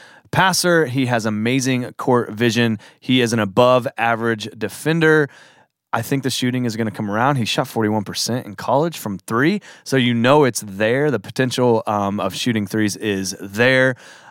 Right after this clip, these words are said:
I know, like I <laughs> said, I'm on a lonely train, but I, I think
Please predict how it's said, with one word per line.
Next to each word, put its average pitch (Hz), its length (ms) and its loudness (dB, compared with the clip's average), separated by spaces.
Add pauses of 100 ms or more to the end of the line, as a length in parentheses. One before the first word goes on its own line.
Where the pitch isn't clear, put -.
(160)
I 110 120 0
know, 127 300 2
like 131 160 2
I 117 80 -2
<laughs> - 0 -
said, 143 520 0
I'm 127 240 -4
on 120 260 -2
a 107 80 -6
lonely 107 440 -4
train, 104 460 -4 (300)
but 113 100 4
I, 117 260 2
I 117 140 0
think 110 440 -6